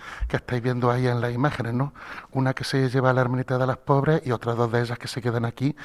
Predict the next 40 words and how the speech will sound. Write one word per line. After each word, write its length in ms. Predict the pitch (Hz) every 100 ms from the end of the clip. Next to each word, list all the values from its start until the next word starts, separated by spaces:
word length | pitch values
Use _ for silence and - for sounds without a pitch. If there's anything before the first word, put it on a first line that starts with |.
| - - -
en 140 | 131
la 100 | 110
parroquia. 520 | - 143 135 - 101 - - - -
Entonces 380 | 117 117 139 120
vas 140 | 123
contando 500 | - 143 139 135 139
de 120 | 143
que 100 | -
son 360 | - - 131 151
un 220 | - 123 117
par 260 | 123 123
de 140 | 123 131
horas, 220 | 135 135
un 120 | 135
par 200 | 120 120
de 80 | 120
horas. 240 | 120 120 - - - -
Son 300 | - - 127
palmas 360 | 120 123 123 143
muy 280 | 120 113 123
sencillas. 680 | - 127 107 - 135 - - - - - - -
Eh, 220 | 120 110 107
yo, 80 |
por 160 | 117 127
ejemplo, 380 | 120 131 131 139
la 160 | 127
que 560 | - - 120 117 117 117
me 200 | 117 113
hago 260 | 113 117 123
para 200 | 127 123
mí, 180 | 131 151 - - _ _ - - - - -
eh, 400 | 120 113 113 -
esa 280 | 113 - 127
me 100 | 131
puedo 320 | 127 123 127
tardar 380 | - 123 120 123
seis, 420 | - - 123 139
siete, 360 | - 120 117 120
ocho 320 | 120 - 113
horas, 200 | 117 110